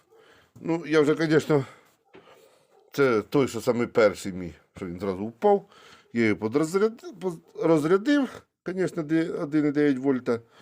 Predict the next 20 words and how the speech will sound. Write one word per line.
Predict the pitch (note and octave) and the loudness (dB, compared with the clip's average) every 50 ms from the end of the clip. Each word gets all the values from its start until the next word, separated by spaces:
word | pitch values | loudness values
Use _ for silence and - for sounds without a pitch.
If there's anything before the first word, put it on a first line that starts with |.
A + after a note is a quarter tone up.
| - - - - - - - - - - - - _ - | -20 -20 -20 -20 -20 -20 -20 -20 -20 -20 -20 -20 _ -4
е, | A#2+ A2+ A2+ A2 A2 A2 G#2+ G#2 | 0 4 6 6 8 6 6 6
бо | F#2+ B2+ C#3+ | 4 2 0
шукав | C3+ - B2 - - C#3+ B2 | 0 0 -4 0 2 2 4
банку | G#2 C3 C3+ B2 - A#2 G#2+ | 4 4 2 2 0 -4 -6
паразита. | - - G#2 G2 F#2 D#2 - D#2+ - - F2 | -2 0 0 0 0 -2 -6 -8 -8 -4 0
Ну, | C#3+ F#3 | 0 2
тепер | F#3 A#3+ A3+ - A#3+ A3 F#3+ - | 2 2 4 6 4 4 4 2
шукаємо | - F3 - F3+ F3 E3+ C3+ A#2 | -4 -6 0 2 2 2 4 4
банку | C#3+ D#3 D3 C3 - B2+ A2 | 4 4 4 2 -2 -8 -2
паразита. | - A#2+ A2+ A2+ A2 F#2+ E2+ E2+ E2 - - C#2 - _ _ _ _ _ _ _ _ _ _ _ _ _ _ _ _ _ _ _ _ - - | 0 2 2 2 2 0 -6 -12 -14 -14 -18 -20 -20 _ _ _ _ _ _ _ _ _ _ _ _ _ _ _ _ _ _ _ _ -4 0
Паразит | A2+ A#2 A#2+ G#2+ G2 G#2 - G#2+ | 2 2 2 0 -2 -4 -4 -4
акумулятора | F2 - G2 F#2 F#2 F#2 F2+ - F2+ F#2 | -6 -6 -8 -4 -4 -4 -4 -2 -4 -6
ми | F#2 A#2+ | -4 -2
знайшли. | D3+ G3+ G#3+ G#3 - B3+ C4+ - C#4 A#3+ - _ _ _ - | -2 -2 -2 -4 -4 -4 -4 -4 -4 -4 -8 _ _ _ -16
Ну, | F3 | -16
в | D#3 | -10
принципі, | - E3+ D#3+ D3 C3+ - - B2 C3 | -4 -2 -2 -2 -2 -4 -6 -6 0
вони | C3+ C3+ C3+ C#3+ | 0 2 4 2
всі | C3 A2+ - - - A2+ | 2 0 -4 -8 -10 -10
тут. | - - F#2 - | -12 -12 -12 -12